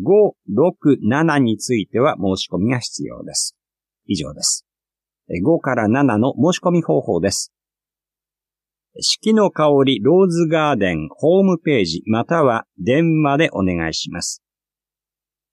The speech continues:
えー、それぞれの締め切りですけれども、五は九月二十七日、六は十月四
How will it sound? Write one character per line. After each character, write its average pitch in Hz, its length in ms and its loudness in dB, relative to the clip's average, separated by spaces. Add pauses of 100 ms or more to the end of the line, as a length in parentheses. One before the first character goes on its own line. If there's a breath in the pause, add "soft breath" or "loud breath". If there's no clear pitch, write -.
(260)
え 107 160 0
ー、 107 40 -2
そ 143 120 0
れ 135 80 2
ぞ 120 120 0
れ 104 100 2
の 95 80 2
締 110 220 -2
め 151 160 2
切 147 180 -2
り 131 120 0
で 123 120 0
す - 140 -6
け 92 140 -4
れ 85 120 -2
ど 87 120 -4
も、 95 260 0 (720)
五 208 240 4
は 101 220 0 (180)
九 214 140 0
月 175 440 0
二 170 240 4
十 104 400 2
七 95 400 -2
日、 113 480 -2 (560)
六 143 460 2
は 110 180 0 (160)
十 170 320 4
月 147 420 -2
四 98 220 0